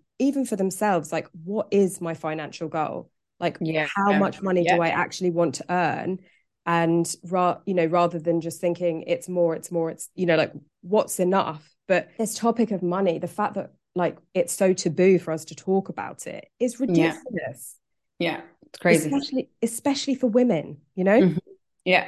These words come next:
Speaker 2: yeah. It disempowers by, people by making it taboo. Think of any subject throughout history that has been taboo.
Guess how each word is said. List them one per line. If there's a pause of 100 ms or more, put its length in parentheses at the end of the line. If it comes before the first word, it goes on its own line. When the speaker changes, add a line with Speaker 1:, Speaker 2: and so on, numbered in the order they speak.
(120)
Speaker 2:
yeah.
It
disempowers
by,
people
by
making
it
taboo. (220)
Think
of
any
subject
throughout
history
that
has
been
taboo.